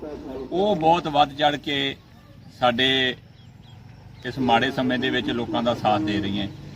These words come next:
ਜੇ ਬਾਬਾ ਜੀਆਂ ਦੀਆਂ ਸੰਪਰਦਾਇਆਂ, ਬਾਬਾ ਜੀ ਸਰਿਆਲੀ ਵਾਲੇ ਜਾਂ ਬਾਬਾ ਜੀ ਸੁਰ ਸਿੰਘ ਵਾਲੇ ਜਾਂ ਸ-,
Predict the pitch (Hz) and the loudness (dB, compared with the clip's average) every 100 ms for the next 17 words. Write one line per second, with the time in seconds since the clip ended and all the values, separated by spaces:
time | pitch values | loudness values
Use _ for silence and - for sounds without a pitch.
0 | - - - 101 135 123 120 113 135 135 | -16 -14 -8 -2 0 2 4 4 4 2
1 | 139 139 135 135 123 113 131 131 131 131 | 0 0 0 -2 -4 -2 -2 0 0 0
2 | 127 123 120 127 123 123 123 107 110 120 | 2 0 0 0 -2 0 2 2 0 0
3 | 123 123 113 - - - - 110 120 117 | 2 -2 -4 -12 -14 -12 -8 -2 0 2
4 | 123 - 127 139 131 127 120 123 113 - | 0 0 -4 -2 2 4 4 2 -2 -6
5 | 156 151 - - - - 110 123 127 - | -8 -8 -8 -10 -8 -8 -2 2 2 0